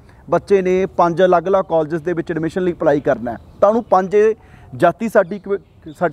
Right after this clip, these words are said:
ਸਰਟੀਫਿਕੇਟ ਚਾਹੀਦੇ ਆ, ਇਨਕਮ ਸਰਟੀਫਿਕੇਟ ਚਾਹੀਦੇ ਆ, ਤਾਂ ਉਹਨੂੰ ਹਰ ਵਾਰੀ ਹੋਲੋਗ੍ਰਾਮ ਵੀ ਲਵਾਉਣਾ ਪੈਂਦਾ ਸੀ, ਫਿਜ਼ੀਕਲੀ ਉੱਥੇ ਜਾ ਕੇ ਹਰ ਵਾਰੀ ਜਿਹੜੇ ਸਾਈਨ ਵੀ ਹੈ, ਉਹ ਕਰਵਾਉਣੇ ਪੈਂਦੇ ਸੀ।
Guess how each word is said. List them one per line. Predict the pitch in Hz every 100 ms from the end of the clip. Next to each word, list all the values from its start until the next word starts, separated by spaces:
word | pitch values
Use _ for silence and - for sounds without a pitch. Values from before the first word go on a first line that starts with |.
| -
ਸਰਟੀਫਿਕੇਟ | 180 165 185 175
ਚਾਹੀਦੇ | 160 139 156 175
ਆ, | 175
ਇਨਕਮ | 190 202
ਸਰਟੀਫਿਕੇਟ | 190 170 185 175 160
ਚਾਹੀਦੇ | 170 160 170
ਆ, | - - - - -
ਤਾਂ | 233
ਉਹਨੂੰ | 254 269 170
ਹਰ | 233
ਵਾਰੀ | 247 190 165 - _ _ _ _ _ _ _ _ _ _ - -
ਹੋਲੋਗ੍ਰਾਮ | 175 202 214 220
ਵੀ | 220
ਲਵਾਉਣਾ | 247 226 220
ਪੈਂਦਾ | 220 220 208
ਸੀ, | 220 247 - _ _ _
ਫਿਜ਼ੀਕਲੀ | - 185 220 233 240
ਉੱਥੇ | 233 - 226
ਜਾ | 180 180
ਕੇ | 190 220
ਹਰ | 196 214
ਵਾਰੀ | 220
ਜਿਹੜੇ | 190 202 226
ਸਾਈਨ | 165 165 190
ਵੀ | 208 208
ਹੈ, | 170 214 - _ _
ਉਹ | 247
ਕਰਵਾਉਣੇ | 269 240 185 160
ਪੈਂਦੇ | - 131 120
ਸੀ। | - 156